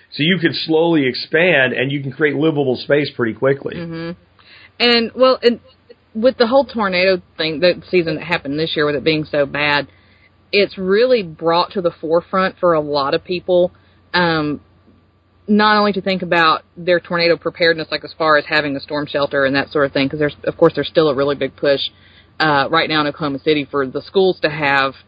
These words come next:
Speaker 2: storm shelters because there's just not enough in the schools for the, the kids, and that's been a really big issue. But it's, but even for, like, a couple of months after the storms, there was still a lot of talk about, um, and they don't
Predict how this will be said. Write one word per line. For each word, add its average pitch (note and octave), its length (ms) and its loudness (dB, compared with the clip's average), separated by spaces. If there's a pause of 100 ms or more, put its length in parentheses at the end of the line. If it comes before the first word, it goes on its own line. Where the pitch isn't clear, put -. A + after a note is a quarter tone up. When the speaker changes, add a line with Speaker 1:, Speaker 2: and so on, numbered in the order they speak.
(200)
Speaker 2:
storm D3+ 260 -4
shelters - 500 -6
because C#3+ 240 0
there's C3+ 180 -2
just - 160 -8
not C#3 160 0
enough C3 280 0
in C3+ 80 -4
the B2 80 -4
schools B2 360 -4
for C3+ 100 0
the, A#2+ 220 -2 (140)
the C3 60 -2
kids, B2 360 0
and C3 100 -2
that's A#2 160 -4
been C#3 120 -8
a C3 40 -4
really B2+ 180 0
big - 180 -8
issue. C3 320 -2 (480)
But G3 280 2
it's, G3+ 160 0 (140)
but F3+ 420 0
even C#4 260 2
for, A#3 160 2
like, F#3 180 0
a E3+ 40 -8
couple G3+ 300 -2
of E3 60 0
months F3 300 0
after D#3+ 260 -6
the D#3 100 -4
storms, D#3 460 -2
there F3 140 2
was F3 120 -2
still G#3 240 0
a F#3 60 2
lot D#3+ 300 0
of D#3+ 120 -8
talk F3 340 -2
about, D3 440 0 (400)
um, D3+ 520 0 (420)
and F#3 120 2
they A#3 100 2
don't G3 200 0